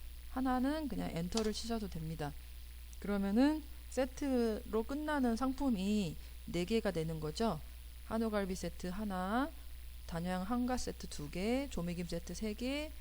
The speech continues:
곶감 명품 세트. 그래서 네 개가 나온 겁니다. 다음은 오 번을 하겠습니다.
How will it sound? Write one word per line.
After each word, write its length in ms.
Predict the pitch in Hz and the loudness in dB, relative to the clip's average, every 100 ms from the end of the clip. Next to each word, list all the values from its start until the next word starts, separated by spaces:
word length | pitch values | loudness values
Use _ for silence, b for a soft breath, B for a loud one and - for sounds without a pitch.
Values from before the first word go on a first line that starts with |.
| B B B - | B B B -6
곶감 420 | 175 - 233 247 | -6 -2 2 2
명품 300 | 170 165 190 | 2 -2 -2
세트. 380 | 165 147 143 143 - - - - | -2 -2 -4 -6 -8 -10 -10 -8
그래서 460 | - 170 233 269 277 | -4 2 2 2 0
네 120 | 185 | -2
개가 180 | 175 180 | -2 -2
나온 260 | 156 151 170 | -2 -2 -2
겁니다. 460 | 160 147 147 160 151 - - - - | -2 -2 0 -2 -2 -8 -8 -8 -4
다음은 500 | 170 175 208 277 277 | -2 0 2 2 0
오 140 | 156 165 | -4 2
번을 300 | 226 240 196 | 4 4 2
하겠습니다. 680 | 165 160 165 165 190 190 | -2 -2 -2 0 2 0